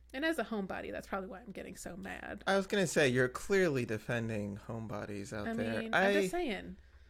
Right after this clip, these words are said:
Speaker 1: I'm just saying.
Speaker 2: Uh, yeah. Like, yes, but I do think there are, I get why people are comparing them to Henry and Christina. Um,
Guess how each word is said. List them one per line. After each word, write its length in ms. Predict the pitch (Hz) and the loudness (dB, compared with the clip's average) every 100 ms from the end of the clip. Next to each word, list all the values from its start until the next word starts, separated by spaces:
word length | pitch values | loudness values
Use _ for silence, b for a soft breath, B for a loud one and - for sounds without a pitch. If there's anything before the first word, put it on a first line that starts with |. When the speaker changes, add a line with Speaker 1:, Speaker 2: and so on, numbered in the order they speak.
| b - | b -8
Speaker 1:
I'm 100 | 208 | -4
just 220 | 277 - | -4 -4
saying. 400 | 220 196 185 214 | -6 -6 -12 -6
Speaker 2:
Uh, 20 | - | -6
yeah. 640 | 214 240 233 233 233 240 - - - - - | -2 0 0 0 -2 -6 -12 -20 -20 -20 -20
Like, 280 | - 180 170 - | -6 -2 -2 -4
yes, 480 | 160 185 202 - - | -2 0 0 -6 -2
but 120 | 180 | 2
I 100 | 180 | 2
do 180 | 185 214 | 2 -2
think 380 | 208 185 170 - | -2 -2 -2 2
there 240 | 156 - | 2 4
are, 160 | 139 131 | 2 2
I 100 | 151 | 0
get 260 | 156 165 - | 0 -2 0
why 200 | 120 110 | -2 -2
people 280 | - 110 107 | -6 -8 -8
are 60 | |
comparing 600 | 107 98 104 - 110 101 | -8 -10 -10 -10 -8 -8
them 380 | 104 - - - - b b b b | -10 -12 -12 -14 -18 b b b b
to 100 | - | -14
Henry 320 | 104 104 104 | -12 -10 -12
and 80 | 104 | -12
Christina. 760 | 107 - - - - - - - b b b - - | -12 -14 -14 -14 -14 -14 -14 -16 b b b -16 -8
Um, 580 | 113 107 104 101 101 | -4 -4 -6 -10 -14